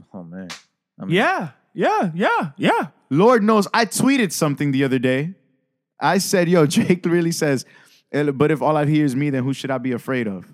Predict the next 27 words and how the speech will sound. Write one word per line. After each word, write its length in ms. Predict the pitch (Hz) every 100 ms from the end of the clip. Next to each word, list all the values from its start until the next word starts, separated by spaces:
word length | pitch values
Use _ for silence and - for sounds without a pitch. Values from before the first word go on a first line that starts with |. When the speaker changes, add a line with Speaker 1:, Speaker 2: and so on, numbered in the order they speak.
| _ _ _ _
Speaker 1:
Mm-hmm. 260 | 107 107 135 156 _ _ _ -
Speaker 2:
If 160 | 131 -
all 220 | 139 165
I 100 | 170
hear 240 | 156 139
is 100 | 139 131
me, 140 | 127
then 180 | 120 113
who 120 | 120
should 140 | - 123
I 40 |
be 100 | 113
afraid 240 | 113 123
of? 100 | 113
Myself. 540 | 104 98 - 110 104 _ _ _ _ _ _ _ _ _ _ -
Speaker 3:
All 80 | 95
right. 80 | -
Speaker 2:
The 60 | 143
answer 220 | 160 185
to 80 | 185
that 160 | 190
is 60 | 170
still 180 | - 180
yourself. 380 | 156 - 151 104 _ _
Speaker 1:
Nah. 260 | 120 117 90 _ _ - 117
Speaker 2:
Well, 200 | 127
uh, 140 | 143